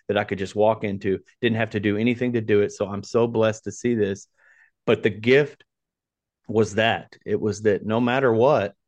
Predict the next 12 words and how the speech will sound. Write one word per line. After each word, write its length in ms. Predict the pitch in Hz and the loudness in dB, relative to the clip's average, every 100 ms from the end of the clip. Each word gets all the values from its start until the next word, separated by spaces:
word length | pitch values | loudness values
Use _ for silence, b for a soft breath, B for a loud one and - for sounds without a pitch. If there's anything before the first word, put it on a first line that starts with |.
| _ _ _ _ _ _ _ _ _ _ - | _ _ _ _ _ _ _ _ _ _ -6
uh, 160 | 107 98 | -4 -2
no 120 | 117 | 0
matter 200 | 127 160 | 2 4
where 140 | 139 | 4
you're 160 | 151 120 | 4 4
at, 300 | 139 92 - - | 4 0 -6 -10
no 160 | 107 | -4
matter, 240 | 117 127 127 | 0 0 0
nothing 400 | 120 - 156 135 | 0 0 -2 0
can 160 | 135 | -2
separate 720 | 120 - 131 - 107 104 95 - | -2 0 0 2 2 2 0 -4
you 120 | 92 | -10